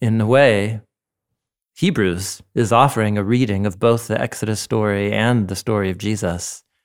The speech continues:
as a, a cosmic tenth plague, um, to defeat death by surrendering his f-,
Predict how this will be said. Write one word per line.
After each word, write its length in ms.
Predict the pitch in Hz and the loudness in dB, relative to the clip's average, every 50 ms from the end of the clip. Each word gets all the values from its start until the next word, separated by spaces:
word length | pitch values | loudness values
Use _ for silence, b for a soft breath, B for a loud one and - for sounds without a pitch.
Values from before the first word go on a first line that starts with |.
| _ _ _ _ _ - | _ _ _ _ _ -6
as 200 | 107 107 95 107 | -4 -4 -2 -4
a, 80 | 110 - _ _ _ - | -6 -8 _ _ _ -6
a 80 | 110 | -6
cosmic 720 | - - - 131 131 135 - 110 104 101 - - - _ _ _ _ _ _ _ _ _ _ _ _ | -4 0 2 2 2 4 2 0 -2 -2 -4 -6 -12 _ _ _ _ _ _ _ _ _ _ _ _
tenth 280 | - - 123 117 - - | -2 -2 -2 -2 -4 -4
plague, 420 | - 135 139 120 90 - - - _ _ _ _ _ _ _ _ _ _ _ _ _ _ | 0 0 2 2 0 -2 -8 -16 _ _ _ _ _ _ _ _ _ _ _ _ _ _
um, 460 | - 101 104 101 95 87 87 90 92 - _ _ _ _ _ - | -4 -2 -2 -2 -2 -4 -4 -6 -8 -12 _ _ _ _ _ -8
to 160 | - - 110 | -4 -4 -2
defeat 400 | 90 110 104 - - 123 113 143 | -2 -2 -4 -2 -2 -2 -2 0
death 400 | - 120 117 107 95 - - - _ | 2 2 2 2 0 -4 -10 -8 _
by 420 | - 107 98 95 98 98 95 92 - _ _ | -4 -2 -2 -2 -4 -4 -6 -8 -14 _ _
surrendering 840 | - - - - 123 104 107 110 110 95 98 98 98 95 95 90 - _ _ _ _ _ _ _ | -14 -10 -6 -4 -2 -2 0 -2 -2 -2 -4 -4 -6 -6 -8 -12 -14 _ _ _ _ _ _ _
his 160 | - 117 - | -6 -6 -6
f-, 200 | - - - - | -8 -12 -20 -20